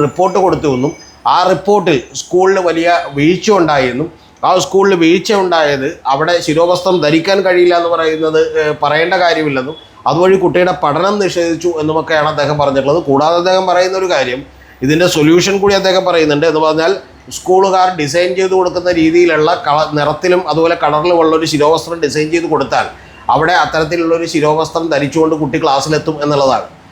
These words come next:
അവിടെ നിങ്ങൾ അറിയേണ്ടത് ആ സ്കൂൾ ഒരു സാധാരണ സ്കൂളാണ്, നടത്തിക്കൊണ്ടുപോകാൻ തന്നെ ഒരു ബുദ്ധിമുട്ടുന്നൊരു സ്കൂളാണ്, ഒരു സി ബി എസ് ഇ സ്കൂളാണ്. അവർ വളരെ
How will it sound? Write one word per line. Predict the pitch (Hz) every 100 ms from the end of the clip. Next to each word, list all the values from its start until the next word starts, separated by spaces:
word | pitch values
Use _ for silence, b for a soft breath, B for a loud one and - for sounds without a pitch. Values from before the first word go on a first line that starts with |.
| B B 104
അവിടെ | 117 147 160
നിങ്ങൾ | 165 170
അറിയേണ്ടത് | 165 165 170 170 160
ആ | 165
സ്കൂൾ | - 170 175
ഒരു | 175 165
സാധാരണ | 151 160 175 156
സ്കൂളാണ്, | 170 170 151 151
നടത്തിക്കൊണ്ടുപോകാൻ | 147 139 156 165 165 165 165
തന്നെ | 165
ഒരു | 165 165
ബുദ്ധിമുട്ടുന്നൊരു | 147 160 170 170 165
സ്കൂളാണ്, | - 156 139 151
ഒരു | 160
സി | 151 151
ബി | 165
എസ് | 165
ഇ | 147
സ്കൂളാണ്. | 160 151 123 127 - B B -
അവർ | 131 160 160
വളരെ | 156 165